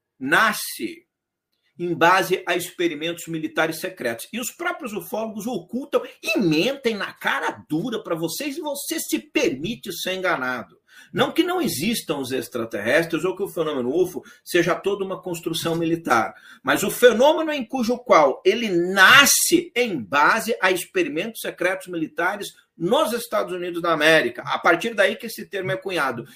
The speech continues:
Isso não significa que já não existia uma parte do fenômeno no mundo,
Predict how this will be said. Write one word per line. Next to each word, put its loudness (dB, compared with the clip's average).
Isso -4
não -2
significa -8
que -8
já 4
não -6
existia -4
uma 0
parte 0
do -6
fenômeno -6
no -6
mundo, -4